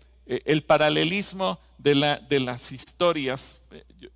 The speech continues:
yo realmente me quedo sorprendido cómo los escritores de estos superhéroes fueron emulando las historias bíblicas y las trasladan acá.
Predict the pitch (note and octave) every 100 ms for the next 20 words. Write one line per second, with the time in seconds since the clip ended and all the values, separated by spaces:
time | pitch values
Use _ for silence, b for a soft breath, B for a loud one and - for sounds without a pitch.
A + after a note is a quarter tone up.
0 | _ C3 G3 D4 D3+ F3 F3 D3 A2 -
1 | F3 - C3 A#2+ C3+ E3 E3 E3 D3 A#2+
2 | - B2 - D#3 D#3 B2+ D3 - D3+ -
3 | A#2+ B2+ C#3+ D3+ - b b b _ D#3
4 | D#3 E3+ - C3 C3+ B2 C3 D3 D#3+ E3
5 | F3 - A2+ A#2+ A2 C#3+ D3 B2 C#3 C#3+
6 | - D3+ - G#2+ G#2+ A2 G#2+ C3+ C3+ G2+
7 | - C#3+